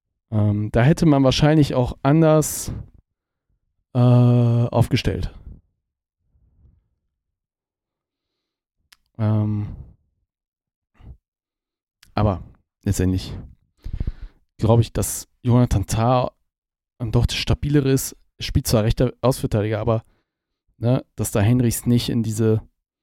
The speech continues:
ähm, halt unter dieser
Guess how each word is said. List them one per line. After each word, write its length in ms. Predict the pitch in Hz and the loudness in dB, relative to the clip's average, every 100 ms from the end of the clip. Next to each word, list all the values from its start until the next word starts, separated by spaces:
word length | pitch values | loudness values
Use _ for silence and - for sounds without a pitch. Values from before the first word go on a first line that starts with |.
| _ _ _ _ _ _ _ _ _ _ _ _ _ _ _ | _ _ _ _ _ _ _ _ _ _ _ _ _ _ _
ähm, 1600 | 113 104 104 101 98 95 98 98 92 92 92 87 82 73 82 58 - - _ _ _ _ _ _ _ _ | -2 2 2 2 0 -2 -4 -4 -6 -6 -8 -8 -10 -10 -12 -14 -18 -20 _ _ _ _ _ _ _ _
halt 260 | - - 113 | -10 -6 -6
unter 260 | 131 127 120 | -2 0 0
dieser 280 | 120 117 | 2 0